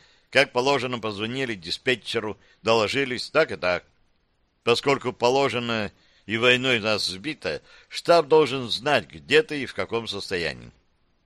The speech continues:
Тем более, что этот диспетчер для походников очень полезный человек. И местное расписание поездов или автобусов подскажет. Не может даже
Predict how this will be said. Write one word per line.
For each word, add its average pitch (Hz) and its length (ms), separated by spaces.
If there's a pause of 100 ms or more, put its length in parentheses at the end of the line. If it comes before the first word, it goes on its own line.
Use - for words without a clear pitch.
(100)
Тем 117 180
более, 117 200
что - 160
этот 107 280
диспетчер 98 640 (380)
для 104 100
походников 135 720
очень 139 320
полезный 131 400
человек. 107 560 (380)
И 127 80
местное 165 340
расписание 107 540
поездов 107 760
или 90 160
автобусов 135 540
подскажет. 117 680 (560)
Не 113 100
может 120 400
даже 95 380